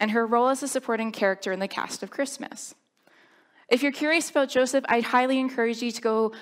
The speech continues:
watch last week's sermon that Brendan did on Joseph. And if you're wondering about angels in the Bible,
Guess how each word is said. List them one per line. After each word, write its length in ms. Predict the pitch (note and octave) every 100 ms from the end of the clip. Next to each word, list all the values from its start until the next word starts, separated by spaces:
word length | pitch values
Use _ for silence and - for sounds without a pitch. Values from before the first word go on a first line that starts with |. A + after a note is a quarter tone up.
| -
watch 240 | A3+ G#3+ A#3
last 400 | G#3 A3+ A#3 A#3
week's 240 | A3+ A#3
sermon 340 | A3 G#3 G#3 G3+
that 180 | F#3+
Brendan 380 | - A#3 B3 A3+
did 180 | F#3 F3+
on 200 | F3 F3
Joseph. 580 | F#3 F3+ - - - _ _ _ _ _ - - - - -
And 80 | F#3
if 120 | F#3+
you're 120 | G3+
wondering 320 | A3 C#4 D4+ D4
about 180 | C#4 C4+
angels 320 | B3 B3+ B3
in 120 | B3+
the 60 | B3
Bible, 540 | A#3+ A#3+ A3+ A#3+